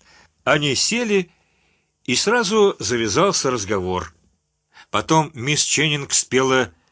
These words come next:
«Потерял я Эвридику», арию Орфея из одноимённой оперы Глюка. У Юджина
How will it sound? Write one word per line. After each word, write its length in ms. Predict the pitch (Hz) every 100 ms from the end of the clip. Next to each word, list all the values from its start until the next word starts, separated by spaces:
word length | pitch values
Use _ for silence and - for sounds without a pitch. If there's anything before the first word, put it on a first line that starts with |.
| _ _ _ _ _ -
«Потерял 460 | 123 123 117 160 127
я 140 | 143
Эвридику», 720 | 143 120 123 107 104 - 80 80 - -
арию 420 | 101 101 101 101
Орфея 520 | 98 85 - 175 175 165 - _
из 200 | 104 -
одноимённой 640 | 95 85 80 131 143 135 -
оперы 400 | 92 82 95 90
Глюка. 500 | 82 80 78 - - _ _ _ _ _ _ _ _ _ _ _ _ _ _ _ _ _ _
У 120 | 107
Юджина 640 | 127 226 180 160 165 160